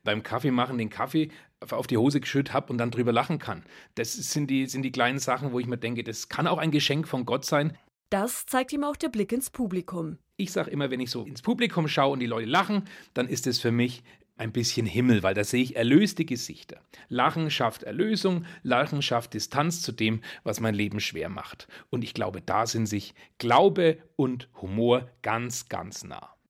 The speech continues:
Speaker 2: Dass Lachen nicht in jeder Situation und in jedem Gottesdienst angebracht ist, weiß Hannes Schott. Zum Beispiel an Karfreitag oder bei ernsten Themen wie dem Holocaust.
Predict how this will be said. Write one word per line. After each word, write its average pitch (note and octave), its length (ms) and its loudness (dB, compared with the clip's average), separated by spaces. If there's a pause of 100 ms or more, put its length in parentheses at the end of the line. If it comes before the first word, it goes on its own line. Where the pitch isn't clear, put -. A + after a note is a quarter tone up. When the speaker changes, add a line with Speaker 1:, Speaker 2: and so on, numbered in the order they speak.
(120)
Speaker 2:
Dass F#3+ 300 2
Lachen A#3+ 320 4
nicht A#3 220 4
in A3 120 6
jeder C#4 300 6
Situation A#3 680 4
und A3 200 2
in G#3 160 4
jedem A3+ 360 2
Gottesdienst G3+ 680 0
angebracht F#3 640 0
ist, - 300 -2
weiß A#3+ 300 2
Hannes E3+ 340 -4
Schott. E3+ 320 -2 (280)
Zum B3 180 6
Beispiel C#4+ 460 4
an F#3 200 2
Karfreitag G3+ 840 0
oder A#3+ 280 4
bei G3 220 2
ernsten G3 520 0
Themen F#3+ 380 2
wie G3 100 -2
dem G#3+ 220 2
Holocaust. F#3 720 -2